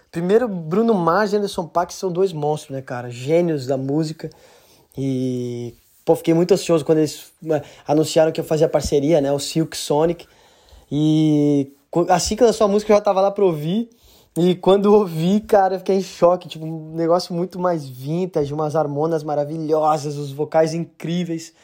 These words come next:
E, e eu vivo escutando esse som, uma das melhores músicas que eu, que eu escutei nos últimos tempos, assim, vivo, tá ligado? Curtindo, assim, e tal.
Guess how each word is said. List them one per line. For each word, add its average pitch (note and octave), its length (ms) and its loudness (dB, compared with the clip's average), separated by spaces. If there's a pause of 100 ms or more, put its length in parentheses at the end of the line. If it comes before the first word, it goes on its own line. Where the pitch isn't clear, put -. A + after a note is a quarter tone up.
(580)
E, C#3 880 -4
e D#3 60 -4
eu E3 100 2
vivo G3 160 4
escutando A#3 280 0
esse G#3+ 120 -4
som, F3+ 340 2
uma D3+ 120 0
das D3+ 140 -2
melhores D#3 280 4
músicas F3 260 -4
que E3+ 80 -8
eu, D3 260 -4 (160)
que - 80 -8
eu - 20 -2
escutei D3+ 360 -2
nos D3 100 -4
últimos C#3+ 320 -8
tempos, D3 320 -8
assim, C#3 220 -10
vivo, C#3+ 220 -8 (720)
tá D#3+ 120 4
ligado? F#3+ 260 2
Curtindo, A#3 560 2
assim, G3+ 300 -2
e A3 40 -4
tal. A3 320 0